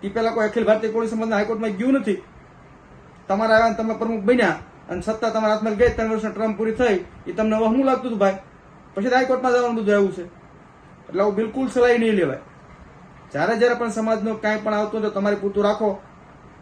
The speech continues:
બધા આખા સમાજને ન કહો. અમે કાંઈ તમારા આહા જીવતા નથી.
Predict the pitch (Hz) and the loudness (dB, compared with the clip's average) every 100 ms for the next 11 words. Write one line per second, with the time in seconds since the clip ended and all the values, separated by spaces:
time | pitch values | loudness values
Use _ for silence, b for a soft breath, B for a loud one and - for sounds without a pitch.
0 | - - - 147 175 196 196 208 202 196 | -20 -20 -10 -2 0 0 0 -2 -2 -2
1 | 190 196 196 160 156 196 202 208 202 196 | 0 0 0 -2 -2 -2 0 0 0 0
2 | 180 190 190 170 175 180 180 147 | 0 2 2 0 0 -2 -2 -6